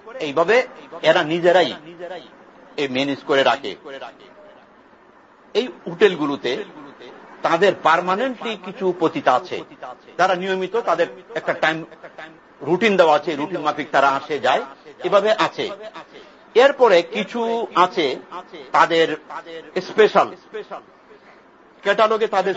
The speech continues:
ছবি, বায়োডাটা দেওয়া আছে। খোদ-, খোরে-, মানে খদ্দেররা আসে, এই ধরনের কোয়ালিটি খদ্দেররা যদি আসে, তো সাধারণত এই বাসমান পতিতা যারা ওই দল বেঁধে আসে যায় হোটেলে, এদের তাদের পছন্দ হয় না,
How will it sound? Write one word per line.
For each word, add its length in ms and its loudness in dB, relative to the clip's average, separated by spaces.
ছবি, 220 2
বায়োডাটা 420 4
দেওয়া 220 4
আছে। 240 -6
খোদ-, 320 -4
খোরে-, 280 2
মানে 260 2
খদ্দেররা 500 2
আসে, 380 0
এই 120 0
ধরনের 320 2
কোয়ালিটি 540 4
খদ্দেররা 380 0
যদি 220 -4
আসে, 300 0
তো 160 -6
সাধারণত 580 0
এই 260 0
বাসমান 500 0
পতিতা 360 2
যারা 300 4
ওই 360 -2
দল 180 4
বেঁধে 260 0
আসে 340 2
যায় 280 4
হোটেলে, 440 2
এদের 220 2
তাদের 320 4
পছন্দ 360 0
হয় 180 4
না, 160 -6